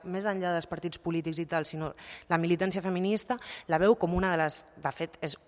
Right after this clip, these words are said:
de les lleis, mm, més avançades en matèria en el conjunt de l'Estat. Ara s'estan generant noves lleis a Galícia, en algun altre lloc, i estan mirant la,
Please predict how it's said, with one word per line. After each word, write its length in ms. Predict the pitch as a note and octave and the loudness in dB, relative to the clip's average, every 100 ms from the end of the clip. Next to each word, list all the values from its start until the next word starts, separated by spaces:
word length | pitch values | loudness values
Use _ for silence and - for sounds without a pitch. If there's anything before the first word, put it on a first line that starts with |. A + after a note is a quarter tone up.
| - | -4
de 480 | D#3 C#3+ D#3 D#3+ D3+ | -2 -2 0 2 2
les 160 | C3 | 0
lleis, 300 | E3+ F#3 G3+ - - - | 0 0 -2 -10 -20 -8
mm, 480 | F3 D#3+ D3+ C#3+ - | -4 -2 -4 -6 -2
més 320 | F3+ F#3 F3 | 2 6 6
avançades 800 | D#3+ D#3 - D#3 D#3+ F3+ A#3 - | 6 4 4 4 6 6 4 2
en 300 | E3+ D#3 D3+ | -2 -2 -4
matèria 480 | D3 D3 D#3 D#3 F#3 | -4 -2 -2 -2 -2
en 80 | G3 | -2
el 80 | |
conjunt 320 | - D#3 E3 E3 | -2 -4 -2 -2
de 80 | |
l'Estat. 480 | D3 C#3+ - F3 D#3+ | -2 -4 0 0 0
Ara 240 | - E3 E3+ | -4 -4 -6
s'estan 240 | D#3+ E3+ E3+ | -6 -6 -4
generant 320 | E3 D#3+ D#3+ | -4 -4 -4
noves 320 | D#3+ D#3 D3+ | -4 -4 -4
lleis 240 | F3 F3 E3 | -4 -2 -2
a 80 | |
Galícia, 480 | D3+ D3+ E3 - D#3 | -4 -4 -4 -4 -4
en 80 | D3 | -4
algun 160 | D3+ D#3+ | -4 -6
altre 240 | D#3+ D#3+ | -6 -8
lloc, 240 | E3+ F#3+ | -6 -8
i 80 | E3+ | -10
estan 240 | - D#3+ D#3+ | -10 -6 -4
mirant 400 | E3 D#3 E3 | 0 2 2
la, 140 | F#3+ | 2